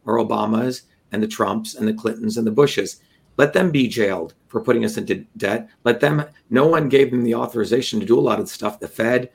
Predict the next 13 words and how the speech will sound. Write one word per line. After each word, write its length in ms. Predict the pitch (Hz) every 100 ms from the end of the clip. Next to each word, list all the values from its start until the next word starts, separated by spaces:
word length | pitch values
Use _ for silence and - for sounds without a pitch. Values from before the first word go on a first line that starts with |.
| _
all 180 | - 151
these 180 | 147 113
people, 400 | - 90 - _ _
right? 360 | 110 135 151 - _ _ _ _
The 100 | 120
Fed 260 | 151 147
does 180 | 139 120
not 200 | 127 117
represent 460 | 110 113 113 110 117
us. 160 | -
It 80 | -
is 160 | 110 110
a 260 | 104 101